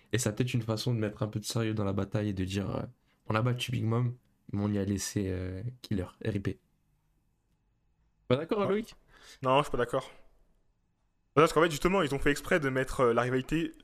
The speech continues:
Speaker 2: Kid, Luffy, Killer Zoro. Donc si tu tues, si tu tues Killer là, euh, ça, c'est, c'est, c'est, ça sert à quoi de mettre une, en place une rivalité ?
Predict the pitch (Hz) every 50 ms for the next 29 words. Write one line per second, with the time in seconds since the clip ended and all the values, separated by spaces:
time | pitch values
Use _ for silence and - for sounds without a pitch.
0 | - - - - - - - 196 147 123 107 - - - - _ - - _ _
1 | _ _ _ _ _ - - 131 127 - - 180 180 202 208 - - - - -
2 | - - _ _ - - - - 156 160 160 143 135 151 160 175 180 147 - -
3 | - - - - - - - - - 120 - 143 - 156 147 - - 175 165 -
4 | - - - - - - - 139 - 165 - - - 151 147 147 143 156 190 208
5 | 190 151 131 127 123 120 113 113 110 - - - - - - - - - - -
6 | - - - - 151 - - - - - - - - - - - - - - 151
7 | 156 151 165 - - - - 139 - 175 170 165 - 202 170 151 - 160 151 151
8 | - - 147 135 139 135 135 131 131 131 127 - - 170 175 - 151 139 127 135
9 | 131 131 139 - 190 185 185